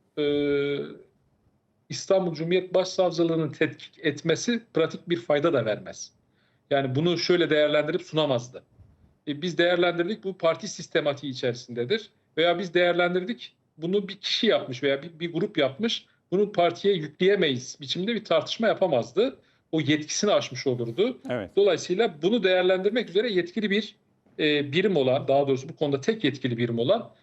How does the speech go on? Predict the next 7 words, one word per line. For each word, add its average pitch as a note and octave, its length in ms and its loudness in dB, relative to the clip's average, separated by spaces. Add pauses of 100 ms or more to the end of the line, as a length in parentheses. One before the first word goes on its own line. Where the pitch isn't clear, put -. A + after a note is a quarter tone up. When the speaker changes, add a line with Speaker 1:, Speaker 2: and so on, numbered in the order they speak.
(160)
Speaker 1:
Yargıtay F#3+ 380 2
Cumhuriyet F#3 380 0
Başsavcılığına E3+ 840 0
bu, F#3+ 320 4 (160)
e, D3 60 2 (200)
ihbarda D3+ 640 0
bulundu. D#3 440 -2